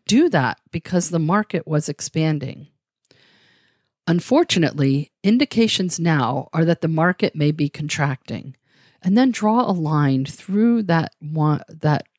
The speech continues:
house that you drew in the center at five hundred sixty thousand. Now, don't talk about that yet. Just leave that dotted line of, as a visual.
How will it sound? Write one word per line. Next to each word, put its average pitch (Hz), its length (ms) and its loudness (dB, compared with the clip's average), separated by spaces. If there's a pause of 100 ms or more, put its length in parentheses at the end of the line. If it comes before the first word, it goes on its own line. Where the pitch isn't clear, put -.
(160)
house 165 340 0
that - 140 -4
you 156 100 2
drew 151 260 2
in 147 120 4
the 143 100 0
center 147 540 0
at - 160 -4
five 143 200 0
hundred 143 280 0
sixty - 400 -8
thousand. - 480 -8 (720)
Now, 131 80 0
don't 175 220 2
talk 196 260 2
about 147 280 0
that 123 200 -2
yet. 127 320 -4
Just - 240 -4
leave 185 200 0
that 170 180 -2
dotted 151 320 2
line 143 460 -2 (140)
of, 147 180 -2
as 147 220 0
a 139 60 0
visual. 139 580 -4